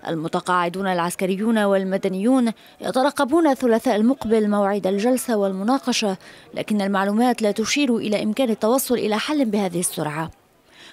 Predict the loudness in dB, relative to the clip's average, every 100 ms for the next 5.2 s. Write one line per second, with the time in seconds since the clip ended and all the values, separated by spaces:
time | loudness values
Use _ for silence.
0 | -4 0 2 0 -2 -4 -4 -6 -4 -2
1 | 0 0 0 -2 -2 0 2 2 0 -2
2 | 0 2 2 0 -2 -18 -12 -2 2 2
3 | 2 0 0 -2 0 2 2 0 -4 -2
4 | 0 0 2 2 4 2 0 -2 0 0
5 | 0 -2